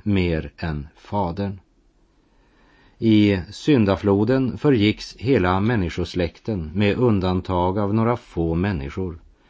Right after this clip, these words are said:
Noa och hans närmaste. Men ett liknande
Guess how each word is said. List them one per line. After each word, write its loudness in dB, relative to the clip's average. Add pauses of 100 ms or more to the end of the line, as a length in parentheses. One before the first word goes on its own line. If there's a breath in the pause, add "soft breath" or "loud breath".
Noa 2 (140)
och -6
hans -6
närmaste. -6 (960 soft breath)
Men 2
ett 0
liknande 0